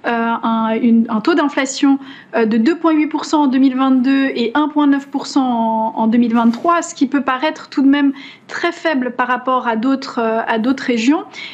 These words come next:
Mais ce qu'on voit, c'est que la Banque nationale suisse a vraiment envie de maintenir aussi un franc, euh, fort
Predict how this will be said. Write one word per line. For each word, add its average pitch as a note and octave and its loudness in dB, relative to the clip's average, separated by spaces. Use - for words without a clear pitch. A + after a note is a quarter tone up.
Mais C#4 4
ce - -4
qu'on F4 2
voit, F4+ 2
c'est D4+ -2
que D4+ -2
la D4+ 0
Banque D4 0
nationale C4+ 2
suisse F4+ -2
a C4 0
vraiment D#4 2
envie D4 0
de B3 4
maintenir D4+ 4
aussi D4 2
un C#4+ 2
franc, D4 0
euh, A#3 -2
fort C#4 0